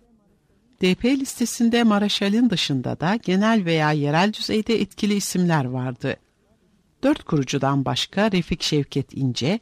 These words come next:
Ekrem Hayri Üstündağ, Fevzi Lütfi Karaosmanoğlu çevrelerinde tanınmış kişilerdi. Politikacıların yanında Faruk Nafiz Çamlıbel gibi şiirde, Zeki Rıza Sporel,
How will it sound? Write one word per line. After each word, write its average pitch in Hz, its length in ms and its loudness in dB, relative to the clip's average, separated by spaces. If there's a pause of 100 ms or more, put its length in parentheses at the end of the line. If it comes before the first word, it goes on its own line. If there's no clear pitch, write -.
(200)
Ekrem 214 440 2
Hayri 151 320 0
Üstündağ, 120 680 -4 (260)
Fevzi 202 440 2
Lütfi 185 300 -2
Karaosmanoğlu 131 1000 -2 (260)
çevrelerinde 147 720 0
tanınmış 202 540 2
kişilerdi. 123 760 -4 (1080)
Politikacıların 147 960 0
yanında 143 580 0
Faruk 190 420 0
Nafiz 165 440 -2
Çamlıbel 147 600 0
gibi 127 340 -4
şiirde, 139 760 -4 (300)
Zeki 208 360 -2
Rıza 185 360 0
Sporel, 147 560 -2